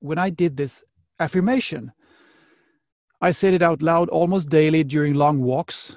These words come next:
Sometimes people I passed looked weirdly at me. <laughs> And the core message of this affirmation was that I was, quote, "working with video and audio productions,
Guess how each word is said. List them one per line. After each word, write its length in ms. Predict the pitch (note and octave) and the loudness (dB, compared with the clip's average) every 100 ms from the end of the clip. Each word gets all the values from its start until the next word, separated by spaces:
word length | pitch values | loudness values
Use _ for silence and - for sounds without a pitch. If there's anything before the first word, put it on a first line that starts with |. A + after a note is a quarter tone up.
| - | -18
Sometimes 540 | - C3+ C3 C#3 C3+ | -10 -8 -4 -6 -6
people 320 | - C#3 C#3 | -10 -10 -6
I 80 | C3+ | -8
passed 440 | - C#3 D#3+ - D3 | -6 -4 -4 -6 -8
looked 320 | D3 - D3 | -8 -10 -10
weirdly 380 | C#3 D3 C#3+ D3 | -4 -4 -4 -6
at 140 | C#3+ D#3+ | -6 -6
me. 220 | E3+ A#2+ | -6 -6
<laughs> 60 | - - _ _ _ _ _ _ _ _ _ _ - | -10 -20 _ _ _ _ _ _ _ _ _ _ -12
And 100 | C3+ | -8
the 60 | D3 | -6
core 260 | - G#3+ | -2 -2
message 600 | G3+ G3+ - A3 E3+ - - | 0 -2 -2 -4 -4 -10 -10
of 300 | D#3 C#3+ C3 | -6 -6 -6
this 260 | D#3 D#3+ - - | -6 -6 -10 -6
affirmation 800 | D#3 - D3+ D3 E3 - F3+ D#3+ | -6 -4 -4 -4 -4 -6 -8 -4
was 480 | C#3 C3+ D3 - - _ _ _ _ _ _ _ _ _ _ | -4 -4 -6 -10 -20 _ _ _ _ _ _ _ _ _ _
that 140 | D3 | -4
I 100 | D3+ | 0
was, 480 | D#3 D#3 D3+ - - _ | 0 0 -2 -4 -14 _
quote, 280 | - D3+ D#3 _ | -6 -6 -6 _
"working 560 | B2+ D3 F#3 - G3+ E3 | -6 -2 -2 -2 -6 -4
with 240 | D#3+ C3 | -4 -2
video 420 | D#3+ E3+ F3+ F#3 | -2 2 2 0
and 220 | - C#3 - | -2 -6 -6
audio 360 | C#3 C#3+ D3 D3 | -6 -4 -4 -6
productions, 880 | C#3+ C3+ C3+ - C#3+ C#3 C3+ - | -6 -4 -6 -6 -6 -6 -6 -12